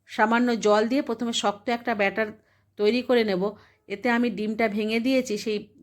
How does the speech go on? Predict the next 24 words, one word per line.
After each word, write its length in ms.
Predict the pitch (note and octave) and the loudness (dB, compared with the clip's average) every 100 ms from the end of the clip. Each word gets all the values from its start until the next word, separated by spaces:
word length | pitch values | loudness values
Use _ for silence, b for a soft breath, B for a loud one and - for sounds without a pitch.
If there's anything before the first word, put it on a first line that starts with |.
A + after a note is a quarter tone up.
| _ _ | _ _
ডিমটা 440 | - G3+ G#3 A3+ G#3 | -8 -8 -4 -4 -4
দেওয়ার 420 | - - F#3 G3+ | -14 -2 2 4
সময় 400 | A3+ - C#4 A3 | 2 -2 0 0
আমার 180 | G3 G3+ | -2 -4
ক্যামেরাটা 540 | G3+ G3 G#3+ A3 A3+ A3+ | -4 -4 -2 -2 -2 0
বন্ধ 320 | G3 G3+ G#3+ | 0 0 0
হয়ে 220 | B3 B3+ | 2 2
গেছিলো, 300 | B3 B3 G#3+ | 0 -2 -2
হঠাৎ 320 | G3+ G3+ G3+ | -2 -2 -4
বুঝতে 280 | F#3+ A3+ C#4+ | -4 -8 -4
পারিনি, 480 | C4 G#3 F3+ G#3+ - b b b b _ | -2 2 0 0 -10 b b b b _
সেই 140 | G#3 | -8
জন্য 180 | G3+ G3+ | -4 -4
ডিম 240 | F3+ G#3+ | -4 -2
একটা 280 | A3+ G#3+ A3+ | -2 -2 -4
ভেঙে 320 | G3+ G3+ G3+ | -2 -2 -2
দিয়ে 220 | G#3 A#3+ A#3+ | -2 -2 -2
দিয়েছি। 560 | G#3+ G3 G3 G3 A#3+ _ b b b b | -2 -4 -4 -10 -10 _ b b b b
এরপর 300 | - F3 G3+ | -10 -2 -2
পরিমাণ 400 | F#3 G3 G3 G#3 | 0 0 0 0
মতো 260 | G#3+ G#3+ A3+ | -2 -4 -6
জল 360 | F3+ F#3 F3+ G3 | 0 2 2 2
দিয়ে 320 | B3 D#4 D#4+ B B | 0 -2 -4 B B
একটা 400 | - F3+ G3+ G3 | -10 -4 0 -2